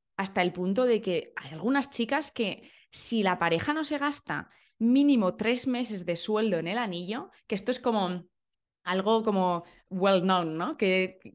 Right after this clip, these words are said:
como que se, o sea, no es algo de personas específicas. Esto es real en muchísimos casos.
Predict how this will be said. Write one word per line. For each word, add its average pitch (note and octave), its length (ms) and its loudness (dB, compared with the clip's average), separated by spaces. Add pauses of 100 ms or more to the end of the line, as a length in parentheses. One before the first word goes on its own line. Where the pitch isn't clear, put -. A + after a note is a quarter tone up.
(120)
como G3 220 0
que G3 100 -2
se, F#3+ 240 -2
o G#3 60 0
sea, G3+ 140 2
no G#3 100 0
es G#3 100 0
algo B3 220 2
de A3 420 0
personas G#3 380 -4
específicas. F#3+ 640 -4
Esto G3 200 -4
es E4 300 -2
real G#3 500 0
en A3 140 0
muchísimos G#3+ 560 -4
casos. A3 400 -6